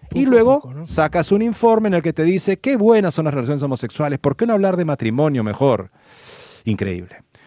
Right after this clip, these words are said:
Speaker 1: Bueno, el obispo de Astana sostuvo que aquel texto,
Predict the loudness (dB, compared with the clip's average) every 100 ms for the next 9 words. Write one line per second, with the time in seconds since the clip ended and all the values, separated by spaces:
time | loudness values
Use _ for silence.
0 | _ -2 -2 -2 -2 -2 2 2 0 -2
1 | -2 -2 -4 -8 _ _ _ _ _ -6
2 | -2 -2 2 4 4 2 -2 -2 -2 0
3 | 0 -2 -4 -4